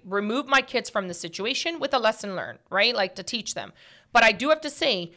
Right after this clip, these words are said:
I find it so hard for me, like, and I, I get very passionate about this because I've been at, cu-, like, I used to be a manager at McDonald's. And I would get people yelling at me. I quit McDonald's because some construction guy almost beat me up over a cheeseburger.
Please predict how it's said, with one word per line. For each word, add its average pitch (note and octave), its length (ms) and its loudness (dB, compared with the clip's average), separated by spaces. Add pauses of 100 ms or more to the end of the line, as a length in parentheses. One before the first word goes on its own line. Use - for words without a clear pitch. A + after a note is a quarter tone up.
(420)
I A#3+ 140 8
find C4 320 4
it A3 120 -4
so D4 360 8
hard B3 420 6
for - 160 -4
me, F#3+ 580 -4 (440)
like, G#3+ 180 4
and A3 100 4
I, G#3+ 180 6
I G#3 100 6
get A3 240 4
very C#4 200 8
passionate C4+ 500 2
about F#3 260 4
this F#3 160 2
because G3+ 340 0
I've G3+ 260 2
been B3+ 180 4
at, D4 140 4
cu-, B3+ 100 2 (100)
like, G3 200 4
I G#3 60 10
used A#3+ 300 0
to A#3 80 -4
be B3 180 0
a A#3 60 2
manager A3 420 0
at D#3+ 80 2
McDonald's. F3+ 640 0 (360)
And G3 120 2
I B3+ 100 10
would D#4+ 160 0
get D4+ 200 4
people C#4+ 260 -2
yelling G#3+ 280 4
at F#3 80 4
me. E3+ 220 -6
I C4+ 160 8
quit - 380 2
McDonald's F3+ 440 0
because F#3 440 0 (200)
some C4+ 340 4
construction D#4 680 0
guy F3+ 340 4
almost A3 340 0
beat A3+ 180 -6
me G3 140 -2
up F3 320 0
over B3+ 360 8
a B3+ 40 6
cheeseburger. B3 800 -2